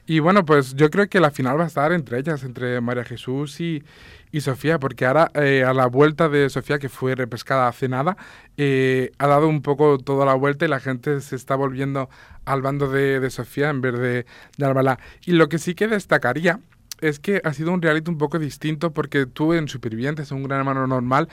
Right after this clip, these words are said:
al concursar individualmente, concursas tú sin ninguna historia detrás. El problema es que mucha gente no era ella misma, como ya hemos visto en otros realities, porque entraban, no tan así, pero con una carga, con una carga emocional,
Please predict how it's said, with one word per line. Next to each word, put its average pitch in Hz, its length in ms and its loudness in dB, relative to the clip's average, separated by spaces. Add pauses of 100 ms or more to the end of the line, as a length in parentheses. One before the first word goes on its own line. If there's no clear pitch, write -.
(320)
al 135 120 0
concursar 135 520 0
individualmente, 147 720 2
concursas 135 560 -4
tú 151 160 -2
sin 156 140 -8
ninguna 139 320 -4
historia 131 380 -6
detrás. 110 480 -8 (400)
El 143 180 4
problema 156 320 2
es 185 80 -6
que 165 100 -4
mucha 147 220 -2
gente 165 320 -4
no 156 260 0
era 156 260 0
ella 147 240 2
misma, 156 360 0
como 127 180 -2
ya 131 140 2
hemos 156 260 -2
visto 156 220 -4
en 147 80 -2
otros 135 320 -4
realities, 143 360 -2
porque 135 200 -8
entraban, 139 400 -2 (800)
no 208 680 0
tan 202 160 2
así, 196 160 -4
pero 185 180 0
con 143 140 0
una 143 220 0
carga, 117 380 -2
con 151 160 -4
una 151 320 -2
carga 147 260 0
emocional, 160 640 2